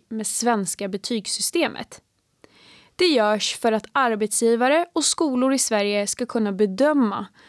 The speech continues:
om dina utländska betyg motsvarar de svenska kraven. De erbjuder också en tjänst på sin webbplats där du kan få en bedömning av din utbildning och direkt veta vad din utbildning motsvarar här i Sverige.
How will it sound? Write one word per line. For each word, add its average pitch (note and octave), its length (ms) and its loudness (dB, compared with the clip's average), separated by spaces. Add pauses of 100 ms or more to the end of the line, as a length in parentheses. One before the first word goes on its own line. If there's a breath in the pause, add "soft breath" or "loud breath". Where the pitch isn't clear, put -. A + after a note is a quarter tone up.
(100)
om A3+ 260 0
dina G3+ 280 2
utländska C#4 640 -2
betyg A3 580 -4
motsvarar G3+ 720 -2
de F#3+ 180 -8
svenska G3+ 640 -4
kraven. - 680 -2 (1160 soft breath)
De F#4 320 2
erbjuder G#3+ 600 0
också - 360 -6
en A3 100 -2
tjänst G#3 420 -6
på A3 80 -4
sin A3 200 -2
webbplats G#3 720 -6
där A#3 100 4
du G#3+ 180 0
kan A3 180 -6
få G3+ 220 -6
en G#3 160 -6
bedömning G3+ 680 -4
av C#4 300 2
din A3 220 -2
utbildning G3+ 800 -8 (160)
och A#3+ 120 -4
direkt C4 540 0
veta G3+ 460 -2
vad G3 120 -4
din F#3+ 200 -4
utbildning G3 640 -6
motsvarar B3+ 640 0
här F#3+ 200 -6
i G3+ 60 -4
Sverige. A3+ 460 -4